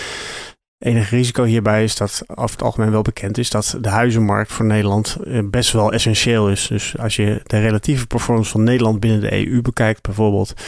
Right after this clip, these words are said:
ja, voor, voor een groot deel wordt dat bepaald door de ontwikkeling van de huizenmarkt. Dus op het moment dat de huizenmarkt het hier goed doet, ja, dan wordt er heel veel extra besteed.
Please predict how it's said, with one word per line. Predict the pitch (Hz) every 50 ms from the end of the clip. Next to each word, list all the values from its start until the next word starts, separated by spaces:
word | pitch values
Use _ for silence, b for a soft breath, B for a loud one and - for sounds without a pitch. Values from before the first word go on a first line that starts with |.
| B B B B B B B _
ja, | - 107 104 101
voor, | - - 101 117 120 117 127 - -
voor | - - 120
een | 113 -
groot | - 123 123 123 120
deel | 127 117 113
wordt | 107 110 117 -
dat | 110 104
bepaald | - 107 - - 110 104 104 107 - -
door | - 110 101 101 98
de | 98
ontwikkeling | 87 104 107 104 110 104 - - 101 101 101 -
van | - 101
de | 101 95
huizenmarkt. | 101 104 104 101 104 101 98 95 -
Dus | - -
op | 104
het | 110 110
moment | 110 110 107
dat | 101 -
de | -
huizenmarkt | 107 113 113 107 107 110 110 107 104 -
het | 104
hier | - 120 117
goed | - - 156 135
doet, | - 127 117 - - -
ja, | - 143 120
dan | 95 92
wordt | 101 95 - - -
er | 101
heel | 113 117 107
veel | - -
extra | 120 - - - 113 104
besteed. | 123 120 - - 147 143 143 - -